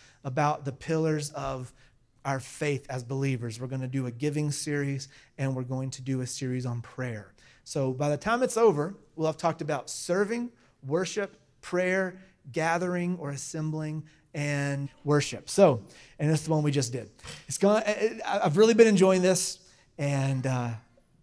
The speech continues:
today is gonna be no different. Assembly, honestly, it's one of my favorite gifts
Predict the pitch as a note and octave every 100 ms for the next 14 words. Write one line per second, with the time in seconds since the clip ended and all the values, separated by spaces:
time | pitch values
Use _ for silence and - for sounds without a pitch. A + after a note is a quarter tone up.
0 | _ - C#3 D#3+ E3+ D#3+ D#3 D#3 D3+ D3
1 | C#3 B2+ C3+ - B2 B2 - - E3 E3+
2 | - A3 C#4+ A#3+ E3 D#3 E3+ - - -
3 | - - _ _ _ _ _ _ - A3+
4 | G#3+ - A#2+ - A#3+ A3+ F3+ A3 - -
5 | - A#3+ G3+ D3 - A#2 D#3+ - - -